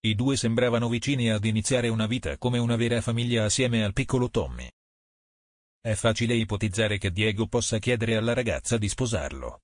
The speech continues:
tuttavia, la risposta di Ida non sarà quella che Diego si aspetta.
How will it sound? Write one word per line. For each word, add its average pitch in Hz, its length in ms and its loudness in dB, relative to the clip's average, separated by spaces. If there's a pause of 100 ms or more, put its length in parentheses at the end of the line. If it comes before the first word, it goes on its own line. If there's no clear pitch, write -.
(120)
tuttavia, 98 600 0 (200)
la 117 80 4
risposta 120 480 0
di 113 160 0
Ida 104 160 0
non 110 200 2
sarà 95 240 0
quella 127 280 0
che 110 160 0
Diego 113 320 0
si 113 120 0
aspetta. 117 560 -4